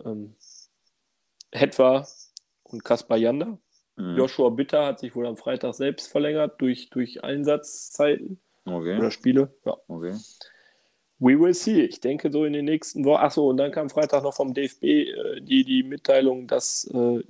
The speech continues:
Speaker 1: die sich wohl da doch irgendwie vertan haben und nicht eine siebenstellige Summe, äh, noch, äh, äh,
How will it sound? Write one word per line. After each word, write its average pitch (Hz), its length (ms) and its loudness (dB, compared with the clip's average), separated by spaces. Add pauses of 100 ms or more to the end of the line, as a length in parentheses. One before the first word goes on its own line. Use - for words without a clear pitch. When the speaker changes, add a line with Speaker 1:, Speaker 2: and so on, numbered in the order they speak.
(120)
Speaker 1:
die 127 60 -4
sich 127 200 -4
wohl 127 120 4
da 123 140 0
doch 135 200 -2
irgendwie 120 300 -6
vertan 123 460 2
haben 143 260 4 (640)
und 123 200 2
nicht 135 180 -2
eine 131 100 6
siebenstellige 143 1000 2 (100)
Summe, 143 480 2 (240)
äh, 131 220 4 (1800)
noch, - 420 -4 (120)
äh, - 100 -8
äh, 120 500 -4